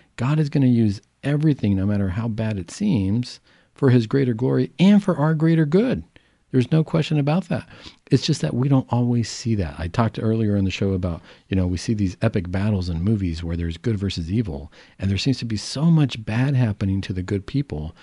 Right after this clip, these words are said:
And at the end, when we see the victory, er, nobody says, "Gosh, I wish that bad stuff wouldn't have happened to them. I wish they would have just had an easy path to that." That would have been a boring story,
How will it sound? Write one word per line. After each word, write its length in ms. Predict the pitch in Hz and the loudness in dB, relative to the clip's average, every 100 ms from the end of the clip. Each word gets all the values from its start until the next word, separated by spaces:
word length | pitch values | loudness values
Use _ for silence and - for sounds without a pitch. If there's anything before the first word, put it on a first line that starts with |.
| - - | -20 -6
And 140 | 127 | 0
at 120 | 110 - | 0 -2
the 140 | - - | -8 -2
end, 240 | 226 240 | 2 4
when 140 | 156 123 | 4 2
we 80 | |
see 140 | 117 156 | 2 -2
the 100 | 127 | -2
victory, 560 | 123 165 135 104 101 - - _ _ _ | -2 -2 -2 -2 -4 -8 -20 _ _ _
er, 120 | - 160 | -10 -2
nobody 320 | 180 247 233 | 2 4 4
says, 300 | 165 139 113 | 4 0 0
"Gosh, 320 | - 135 117 | 2 2 2
I 40 | 110 | 0
wish 200 | 131 - | 0 0
that 200 | 113 92 | -4 -2
bad 200 | 107 110 | -2 -2
stuff 240 | 101 - | -6 -4
wouldn't 200 | 104 98 | -2 -2
have 100 | 82 | -2
happened 280 | 98 101 80 | -4 -4 -6
to 80 | 73 | -8
them. 200 | 69 76 _ _ | -14 -18 _ _
I 60 | 160 | -2
wish 180 | 208 - | 0 2
they 80 | 135 | 2
would 140 | 113 | 0
have 80 | 92 | -2
just 100 | 87 | -2
had 140 | 101 | -2
an 120 | 90 | -2
easy 280 | 110 107 92 | 0 -2 -2
path 240 | - 98 - | -4 -4 -4
to 80 | |
that." 120 | - - - - | -6 -8 -20 -12
That 140 | 349 | -4
would 80 | 254 | 0
have 80 | 127 | 2
been 120 | 123 | 2
a 60 | 98 | 0
boring 640 | 85 - 170 196 160 107 | -4 -6 -2 2 4 2
story, 580 | - - 202 220 87 | 0 -2 0 0 -2